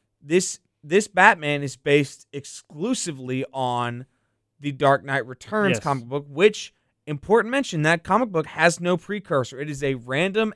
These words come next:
Speaker 1: Elseworld story of throwing Batman in.
Speaker 2: And I, I get
Speaker 1: And
Speaker 2: that.
Speaker 1: it sets, but I
Speaker 2: But people going to the theater watching that
Speaker 1: I know.
Speaker 2: want to know about
Speaker 1: I know.
Speaker 2: Batman.
Speaker 1: And if you watch Dark
Speaker 2: Batman's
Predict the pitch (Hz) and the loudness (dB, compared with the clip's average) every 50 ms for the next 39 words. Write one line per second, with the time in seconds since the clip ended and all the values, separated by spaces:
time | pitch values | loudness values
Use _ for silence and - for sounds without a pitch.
0 | _ - 151 175 196 - - 175 170 185 196 185 - - - - 202 196 175 156 | _ 4 6 6 6 4 0 -6 -2 -2 -2 -2 -2 -6 -6 -2 0 2 2 2
1 | 147 139 139 - - 143 143 147 143 131 143 139 127 98 135 131 135 151 151 170 | 2 0 -2 -6 -6 -6 -4 -4 -4 -2 -2 -2 -2 -4 -6 -6 -6 0 2 4
2 | 175 175 175 175 - 165 160 151 139 233 262 254 - 160 143 123 110 107 - - | 6 8 8 6 6 2 0 2 4 2 2 4 6 6 6 6 4 2 0 2
3 | 233 233 247 - - - _ _ - 151 170 185 - _ _ _ _ _ - - | 4 4 4 2 -2 -10 _ _ -2 2 2 2 2 _ _ _ _ _ -4 -4
4 | 156 135 - - 214 208 285 277 233 240 247 254 233 226 202 196 190 240 233 208 | -2 -2 0 0 0 0 2 2 4 4 4 4 2 -2 -6 -6 0 2 4 4
5 | 196 185 190 226 247 233 - 202 160 147 143 135 135 - 151 214 277 320 320 185 | 6 6 6 4 2 2 0 0 2 2 2 2 2 2 0 0 0 0 -2 2
6 | 143 175 196 190 - 180 170 170 170 165 160 151 143 151 147 139 135 214 254 254 | 4 4 4 4 2 0 0 4 4 6 6 6 6 6 8 8 8 6 4 4
7 | 240 151 151 147 143 131 117 107 101 147 160 175 160 170 170 160 170 190 208 226 | 4 6 6 4 4 0 -8 -6 -2 0 0 0 0 0 4 6 8 8 8 8
8 | 220 226 208 196 170 - - | 8 8 6 6 6 2 -6